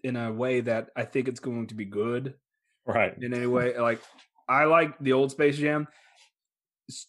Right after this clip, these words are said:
Speaker 1: I like it a lot. Like,
Speaker 2: Stellar acting.
Speaker 1: But
Speaker 2: Yeah,
Speaker 1: I
Speaker 2: it's
Speaker 1: am,
Speaker 2: great.
Speaker 1: i-, if, again, if you listen to the podcast, you know that I go on record saying I like terrible things. So The Mask is supposed to be in this at some point.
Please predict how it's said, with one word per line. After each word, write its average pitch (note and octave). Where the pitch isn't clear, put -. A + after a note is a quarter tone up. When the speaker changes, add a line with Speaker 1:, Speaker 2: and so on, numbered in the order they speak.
Speaker 1:
I D#3
like F3
it D#3+
a C3+
lot. B2+
Like, B2
Speaker 2:
Stellar G#2+
acting. F#2+
Speaker 1:
But E3
Speaker 2:
Yeah, D#3+
Speaker 1:
I F3+
Speaker 2:
it's G3+
Speaker 1:
am, D#3
Speaker 2:
great. C#3
Speaker 1:
i-, D3
if, D#3
again, D3+
if B2+
you C#3+
listen D3+
to C3+
the C#3+
podcast, C3
you C3+
know C#3
that C3
I C3
go C3+
on C3
record B2
saying C#3+
I A#2+
like A#2+
terrible A2
things. G2
So D3
The B2+
Mask G3
is C3
supposed E3
to D#3
be E3
in F#3
this G3
at F3
some F#3
point. F#3